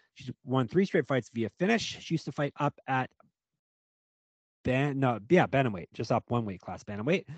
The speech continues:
She's got four inches reach on Cortez, three years younger, more active striker, plus one forty-five. Uh, Tracy Cortez, or Missus, Missus John Lee, is s-, nine and one, one knockout, one submission.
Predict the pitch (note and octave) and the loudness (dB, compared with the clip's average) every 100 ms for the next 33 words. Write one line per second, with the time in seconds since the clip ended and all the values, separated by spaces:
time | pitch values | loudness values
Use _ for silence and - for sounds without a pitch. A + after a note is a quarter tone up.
0 | - _ _ D#3+ - G3 A#3 G#3+ F3+ F3 | -18 _ _ 0 4 6 6 2 4 4
1 | D#3 D3+ C#3+ C3+ B2 A2+ - G3 G3 D#3+ | 4 2 2 4 2 0 0 4 6 6
2 | C3+ B2+ B2 - - C#3 E3 D3+ - C3 | 4 4 2 0 -2 4 6 4 2 -6
3 | - C3+ A#2+ B2+ A#2+ - C3+ A#2 - G#2+ | 2 2 4 0 -2 -2 -2 -2 -6 -8
4 | - G#2 C3 F3+ F3+ - _ _ _ _ | -6 -8 -2 0 0 -6 _ _ _ _
5 | - A#2 A2+ A#2 D#3 - D3 E3 E3+ E3+ | -10 -6 -4 -2 -2 0 4 6 8 6
6 | D#3 - A#2 B2 C3 C3 A#2+ - - _ | 4 -4 -2 2 2 2 -2 -6 -18 _
7 | - - B2+ B2+ B2 - B2+ A#2+ A#2+ D3 | -18 -10 -6 -4 -4 2 4 4 4 8
8 | D#3+ D#3+ A2 - G#2+ - - C#3+ D#3 D#3 | 8 8 4 0 -12 -16 -4 4 6 8
9 | D3 C#3+ C#3+ C#3+ C#3+ C#3+ B2+ C3+ - A2+ | 8 8 6 6 4 2 2 0 0 -4
10 | - G#2 G#2+ | -4 -8 -8